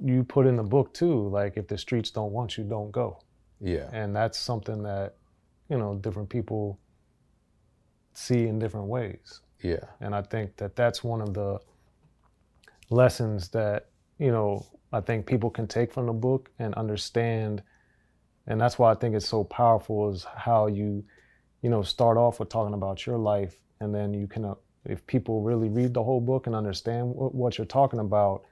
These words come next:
Speaker 1: the lessons you learned in your life apply to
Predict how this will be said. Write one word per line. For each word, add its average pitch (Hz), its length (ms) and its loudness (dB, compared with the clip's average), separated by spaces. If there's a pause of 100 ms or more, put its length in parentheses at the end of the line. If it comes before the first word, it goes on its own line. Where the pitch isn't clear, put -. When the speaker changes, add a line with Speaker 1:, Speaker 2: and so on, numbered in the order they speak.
(320)
Speaker 1:
the 113 80 -2
lessons 117 400 6
you 110 160 2
learned 110 320 0
in 107 80 0
your 104 140 0
life 104 380 4 (480)
apply 107 580 4
to 98 420 -2